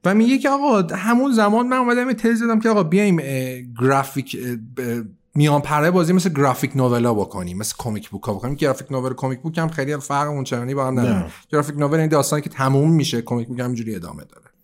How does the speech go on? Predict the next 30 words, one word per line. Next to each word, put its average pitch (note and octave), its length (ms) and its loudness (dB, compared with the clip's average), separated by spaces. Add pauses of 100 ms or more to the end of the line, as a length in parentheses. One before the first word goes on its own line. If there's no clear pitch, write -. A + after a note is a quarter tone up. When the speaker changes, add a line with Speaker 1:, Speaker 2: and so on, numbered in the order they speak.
(100)
Speaker 2:
نه. F2+ 60 -6
Speaker 1:
کوتاهش F#2+ 360 -8
اینجوریه. - 380 -16 (680)
و G#3 280 4
اینجوری A3+ 260 4
دیگه C#4+ 160 0
نیازی C4+ 320 2
نبودش B3+ 380 4
که F#3 60 2
ما F3 80 4
سینماتیک D#3+ 500 2
سه - 180 2
بعدی D3 180 2
بسازیم. D3 340 -2
اگر A#3 260 2
مکس F#3 340 2
پین E3 120 4
رو D#3+ 60 4
بازی D#3 240 2
کرده D3 320 0
باشید C#3+ 200 -4
که D3+ 80 0
احتمالاً C#3+ 260 2
خیلیتون C#3+ 320 0
بازی C#3 180 -2
کردید، D#3+ 380 -2
به F3+ 100 4
جز E3 300 2 (280)
اون F3 120 4
سینماتیک D#3 680 2